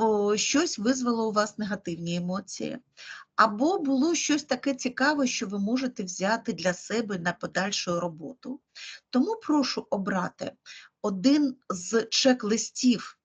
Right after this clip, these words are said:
які за кольором відповідають ось цим, е, стовпцям, да? І натиснути на стікер, вверху з'являються три крапочки.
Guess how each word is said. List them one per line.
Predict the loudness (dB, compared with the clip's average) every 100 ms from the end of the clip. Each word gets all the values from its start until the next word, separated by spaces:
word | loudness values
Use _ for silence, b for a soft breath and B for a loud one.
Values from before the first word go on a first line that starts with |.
| _ _
які | -4 -2 0
за | 0 0
кольором | 0 0 2 0 -2
відповідають | -6 -6 -6 -4 -2 -2 -2 -4 -8 -6
ось | -6 -6
цим, | -14 -2 -2 -2 -6 -6
е, | -4 -6
стовпцям, | -4 -4 -4 -6 -4 -4 -6 -10 _ _ _
да? | -4 -4 -4 _ _ B B B B B _ _
І | 6 8 6 2 -12 _ _ _ _ _ -4
натиснути | -2 0 4 4 2 -2 -4 _ _ 0 0 -2
на | 2 4 4 0
стікер, | -8 -2 -2 -2 -6 -8 _
вверху | -6 -2 -2 -2 -4
з'являються | -2 0 0 0 -4
три | -8 -6
крапочки. | -4 -4 -6 -12 -8